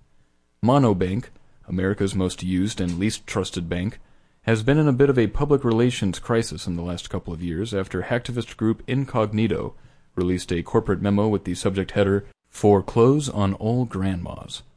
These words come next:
When president of Monobank Thomas Trank was approached for comment, he said, "What are grandmas doing with their property anyway? Stinking up perfectly valuable land with cat pee and sweater stink. Maybe it's time a brave entrepreneur spoke up about the nation's granny problem.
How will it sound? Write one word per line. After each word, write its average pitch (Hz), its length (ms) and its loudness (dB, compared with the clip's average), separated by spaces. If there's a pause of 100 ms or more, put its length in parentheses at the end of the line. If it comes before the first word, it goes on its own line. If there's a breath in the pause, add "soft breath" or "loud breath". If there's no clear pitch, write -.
(520)
When 95 200 2
president 131 420 4
of 110 80 2
Monobank 107 580 2
Thomas 110 380 0
Trank 101 380 -4
was 98 120 -2
approached 95 380 -4
for 92 140 -6
comment, 90 380 -6
he 95 120 -4
said, 92 340 -4 (500 soft breath)
"What 143 200 4
are 170 80 0
grandmas 117 500 4
doing 101 300 2
with 92 120 -2
their 92 120 0
property 87 540 -4
anyway? 90 460 -4 (260)
Stinking 113 400 0
up 101 100 -2
perfectly 127 380 2
valuable 107 480 2
land 101 340 -2
with 95 220 -8
cat 101 260 -4
pee 110 300 -2
and 90 180 -6
sweater 92 300 -2
stink. - 420 -14 (340)
Maybe 127 240 4
it's 135 140 0
time 127 340 2
a 95 100 0
brave 107 360 2
entrepreneur 110 540 -2
spoke - 320 -2
up 110 160 0
about 90 240 -6
the 92 60 -6
nation's 95 420 -4
granny 95 300 -4
problem. 60 420 -14